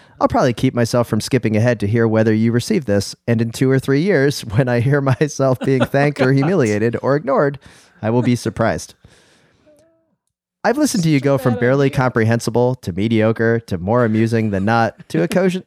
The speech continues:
Speaker 1: occasionally wise. I look forward to your future development. Well, in the future for me, in the past for you."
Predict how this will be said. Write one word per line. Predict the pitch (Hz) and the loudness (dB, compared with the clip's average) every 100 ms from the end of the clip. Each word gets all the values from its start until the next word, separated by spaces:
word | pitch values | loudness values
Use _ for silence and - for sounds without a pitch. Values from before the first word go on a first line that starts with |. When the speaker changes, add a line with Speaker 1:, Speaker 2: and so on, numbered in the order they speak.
| - | -4
Speaker 1:
occasionally | 143 170 156 156 | 0 0 0 0
wise. | 160 170 104 98 - 302 _ - | 0 0 0 -4 -8 -14 _ -6
I | |
look | 208 208 | -4 -2
forward | - 196 139 | 0 0 2
to | 135 | 0
your | 117 | 2
future | 143 - | 0 0
development. | 123 113 120 101 92 - _ - | 0 0 0 -2 -6 -8 _ -4
Well, | 143 139 131 - - - | 0 0 -2 -12 -14 -2
in | 151 | 0
the | 156 | 2
future | 214 - 131 | 0 0 0
for | 120 | 0
me, | 113 127 107 107 _ _ 107 | 2 0 0 -4 _ _ -2
in | |
the | 107 | 0
past | 131 123 120 | 2 0 0
for | - 90 | -4 -2
you." | 101 82 | -2 -2